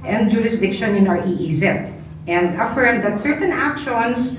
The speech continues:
within the Philippines E E Z by, uh, by another country violated Philippine sovereign rights. Uh, meron din pong environmental, um, aspect dito. Tribunal award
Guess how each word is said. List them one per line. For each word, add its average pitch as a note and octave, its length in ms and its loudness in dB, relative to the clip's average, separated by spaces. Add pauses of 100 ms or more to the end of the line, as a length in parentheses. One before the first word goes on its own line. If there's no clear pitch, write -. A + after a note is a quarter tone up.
(360)
within C4+ 380 4
the D4+ 160 6
Philippines B3+ 480 0
E - 80 -6
E A#3 240 0
Z G#3 420 0
by, F#3+ 320 2
uh, D3 380 0 (640)
by F#3+ 80 -2
another G#3 400 4
country F3+ 320 -4 (400)
violated C4 1040 2
Philippine C#4+ 560 2
sovereign G3 460 2
rights. - 640 -4 (420)
Uh, F#3 320 2
meron A#3 320 4
din C#4 240 4
pong D#4 160 4
environmental, A3 1040 2
um, D#3 560 0 (160)
aspect B3 480 0
dito. C#4+ 480 0 (240)
Tribunal G3+ 560 2
award D4 400 4